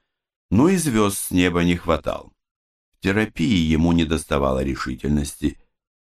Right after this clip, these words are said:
однако талант диагноста и увлечённость судебной медициной пригодились в писательском деле. В дальнейшем его способность распознать неизлечимую болезнь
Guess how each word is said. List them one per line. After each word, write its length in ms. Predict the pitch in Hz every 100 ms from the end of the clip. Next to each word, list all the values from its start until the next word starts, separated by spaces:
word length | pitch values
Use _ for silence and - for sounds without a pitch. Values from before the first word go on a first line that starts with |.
| _
однако 500 | - 65 82 90 196
талант 400 | 175 87 90 95
диагноста 720 | 85 85 76 78 76 87 - 101
и 140 | 85
увлечённость 800 | 82 80 76 - 76 80 85 80
судебной 480 | - 73 76 73 80
медициной 640 | 82 80 76 - 73 82
пригодились 640 | - 90 76 65 76 90
в 40 | -
писательском 720 | 90 - 71 98 92 - 104
деле. 380 | 101 98 104 - _ _ _ _ _
В 60 | -
дальнейшем 640 | 104 101 117 117 110 98 -
его 240 | - 78 90
способность 680 | - 82 - 87 82 82 -
распознать 680 | 87 - 80 78 85 78
неизлечимую 800 | 85 82 78 78 73 76 73 73
болезнь 600 | 71 78 82 71 62 -